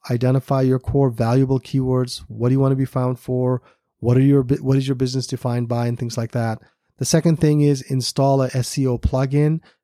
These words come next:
Very helpful. It makes, makes you, saves you a lot of time, takes the guessing game out.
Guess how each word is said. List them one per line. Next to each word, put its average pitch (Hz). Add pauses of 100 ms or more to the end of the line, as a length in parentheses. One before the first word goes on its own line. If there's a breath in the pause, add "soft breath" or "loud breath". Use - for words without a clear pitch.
(140)
Very 131
helpful. 135 (320 soft breath)
It 123
makes, 131
makes 135
you, 127
saves 139
you 135
a -
lot 127
of 131
time, 131
takes 131
the 127
guessing 127
game 127
out. 123